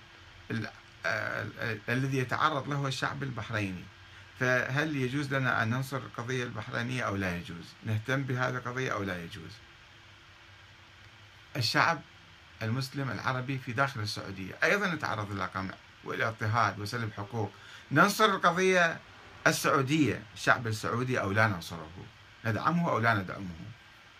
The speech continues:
وأي بلد، اليمن، وكذلك في أي قضية، سوريا أيضا. آم، الأخ أبو محمد صادق العراقي يقول: "قشمروا بالعالم،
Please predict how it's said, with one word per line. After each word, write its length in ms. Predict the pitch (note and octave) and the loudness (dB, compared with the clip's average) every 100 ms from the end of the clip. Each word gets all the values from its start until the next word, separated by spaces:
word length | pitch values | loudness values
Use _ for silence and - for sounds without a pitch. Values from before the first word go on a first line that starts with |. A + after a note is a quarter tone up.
| - - - F3 | -20 -20 -10 6
وأي 300 | F3 C4 A#3+ | 8 8 4
بلد، 280 | A3 C#3+ - D#3 | 0 0 2 6
اليمن، 400 | F#3 A3+ C3 A#2 - - - - | 8 8 6 -4 -12 -20 -20 -12
وكذلك 360 | D#3+ F3 E3+ | 2 4 4
في 120 | - G3+ | 0 0
أي 140 | A3 | 2
قضية، 320 | C#3+ C3 G#2 | 2 2 2
سوريا 440 | A2 A3 A3 D#3 B2+ | 2 2 2 4 4
أيضا. 300 | A2 F#2 A2 - - - - - - - - - - - - - - - - - - - - - - - - | 2 0 -6 -14 -20 -20 -20 -20 -20 -20 -20 -20 -20 -20 -20 -20 -20 -20 -20 -20 -20 -20 -20 -20 -20 -20 0
آم، 460 | B2+ B2+ B2+ B2+ A2 - - - - - | 4 6 6 4 0 -10 -20 -20 -10 -6
الأخ 360 | - D#3+ D#3+ | 4 4 4
أبو 180 | D3 C#3 | -2 -2
محمد 300 | C3 E3 D#3+ | 0 0 0
صادق 520 | D#3 D3+ D#3+ D#3 - | 2 2 2 -2 -4
العراقي 580 | B2 - F2+ E2+ - - - - | -4 -2 -2 -2 -6 -10 -14 -10
يقول: 320 | A2 C#3 D3+ C3+ | -8 -4 -4 -2
"قشمروا 720 | D#3+ - D#3 D3+ D3 D3+ D3 C#3+ - | -4 -4 -4 -4 -4 -6 -8 -10 -6
بالعالم، 440 | G#2+ G#2 F#2+ E2+ | -4 -2 -4 -6